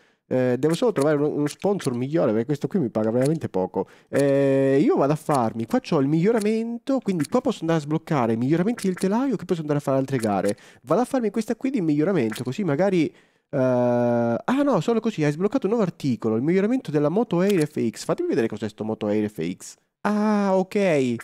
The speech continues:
Cioè, in pratica mi sblocca, mi aumenta la resistenza, che è una cosa che voglio subito, su cui voglio investire. Va bene, va bene, ho capito come funziona.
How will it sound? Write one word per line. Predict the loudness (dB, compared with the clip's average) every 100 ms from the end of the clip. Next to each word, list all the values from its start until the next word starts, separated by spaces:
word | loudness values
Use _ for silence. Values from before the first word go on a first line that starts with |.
| -12 -2
Cioè, | 2
in | 2 2
pratica | 0 -2 0 0
mi | 2 0
sblocca, | -2 0 0 0 -2 0 2 2 2 2 0
mi | 0 0
aumenta | 0 -2 0
la | 0
resistenza, | 0 -2 0 0 2 0
che | 0
è | 0
una | 0
cosa | -2 -2
che | -2 0
voglio | 0 0 0
subito, | -2 -2 -2 -2
su | -4 -6
cui | -4
voglio | 0 0
investire. | 0 -4 -6 -4 -2 0
Va | -2 0
bene, | 0 0 0
va | 0
bene, | -2 -2
ho |
capito | -4 -4 -2
come | -4
funziona. | -4 -6 -4 -4